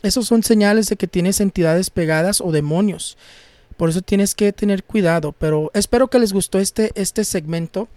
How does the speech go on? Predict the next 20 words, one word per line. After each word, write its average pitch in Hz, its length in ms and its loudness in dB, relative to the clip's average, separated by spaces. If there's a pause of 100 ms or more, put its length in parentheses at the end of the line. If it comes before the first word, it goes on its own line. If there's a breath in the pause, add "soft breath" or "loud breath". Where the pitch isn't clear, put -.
(220 soft breath)
esta 190 180 -2
historia, 190 520 0 (520 loud breath)
y 180 460 -4
pues, - 400 -4 (340 soft breath)
no 220 140 2
historia, 190 360 0
porque 151 220 -8
no 160 120 -4
fue 190 120 -8
historia, 143 380 -6
este - 160 -10
segmento. 151 600 -6 (180)
Y 175 220 -4
ustedes 190 400 0
me 202 120 0
dicen 196 420 0
y 202 40 0
me 185 100 -2
comentan 160 580 -4
cuánto 190 840 -4